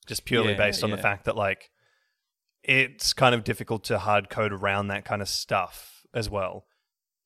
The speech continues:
Speaker 2: Yeah,
Speaker 1: You know,
Speaker 2: true.
Speaker 1: a-, as far as, like, intros to games or, like, you know, you probably need a refresher sometimes. But, I mean, there are some games that, like, give you the option. It's like, "This is the quick version of the game," or, like, "You, you can just skip it. It's fine."
Speaker 2: Mm,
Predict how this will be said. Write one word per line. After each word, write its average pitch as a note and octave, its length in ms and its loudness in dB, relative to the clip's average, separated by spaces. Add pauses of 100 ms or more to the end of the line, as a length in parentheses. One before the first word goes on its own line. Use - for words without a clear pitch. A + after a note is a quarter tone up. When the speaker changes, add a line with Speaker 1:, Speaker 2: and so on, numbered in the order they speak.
Speaker 2:
Yeah, C#3+ 200 -4
Speaker 1:
You G#2 60 -2
know, F#2 160 -6
Speaker 2:
true. A#2 200 -12
Speaker 1:
a-, A#2 140 -2
as G#2+ 100 -4
far A#2 120 4
as, G#2+ 100 2
like, G#2+ 120 -4
intros A2 500 0
to A#2 80 -8
games G2 340 -4
or, A2 80 0
like, G#2 180 -2
you G#2 80 -6
know, F#2 80 -8
you F#2 160 -12
probably G#2+ 360 2
need G#2+ 320 -2
a A#2 40 2
refresher A#2 480 0
sometimes. A2+ 720 -2 (760)
But, G#2+ 200 4 (300)
I F#3+ 80 2
mean, F#3 140 -4
there G#3 180 6
are F#3 40 6
some A3 220 2
games A2 300 2
that, B2 140 -8
like, A#2 140 -2
give A2 180 -2
you A2 60 -2
the G#2+ 120 -2
option. G#2+ 300 -2
It's G#2+ 120 -10
like, G#2+ 160 -6
"This A#3 220 0
is G3 160 -4
the D#3 240 0
quick - 300 0
version G#2+ 300 0
of G2 80 -10
the G#2 60 -4
game," F#2+ 240 -4
or, G2 120 -4
like, G#2 200 -4
"You, F#3+ 120 -4 (140)
you F3+ 180 -2
can C#3+ 160 -4
just A2 140 -4
skip - 280 -10
it. G#2+ 100 -10
It's G#2+ 200 -10
fine." G#2 260 -16 (840)
Speaker 2:
Mm, A2 280 -8